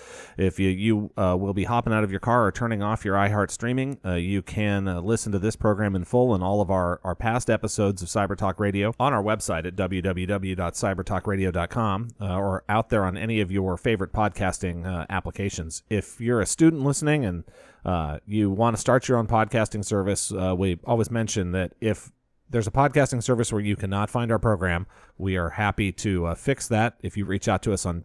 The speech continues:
Facebook or Twitter at Cyber Talk Radio, let us know, uh,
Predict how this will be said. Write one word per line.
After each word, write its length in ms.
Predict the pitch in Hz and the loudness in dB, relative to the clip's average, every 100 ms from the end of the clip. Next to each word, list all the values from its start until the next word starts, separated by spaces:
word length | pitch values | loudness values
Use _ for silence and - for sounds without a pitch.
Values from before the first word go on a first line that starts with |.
| _ | _
Facebook 460 | - 107 - 104 - | -2 -2 0 -2 0
or 60 | 85 | -2
Twitter 320 | - 131 131 | 2 4 2
at 80 | - | 0
Cyber 260 | 101 95 | -2 0
Talk 240 | 98 92 101 | 0 0 2
Radio, 400 | 123 143 147 151 - - - | 2 4 2 0 -10 -20 -4
let 160 | 107 110 | 2 4
us 160 | 101 113 | 4 2
know, 420 | 113 123 127 123 | 2 2 0 -2
uh, 300 | 98 90 | -2 0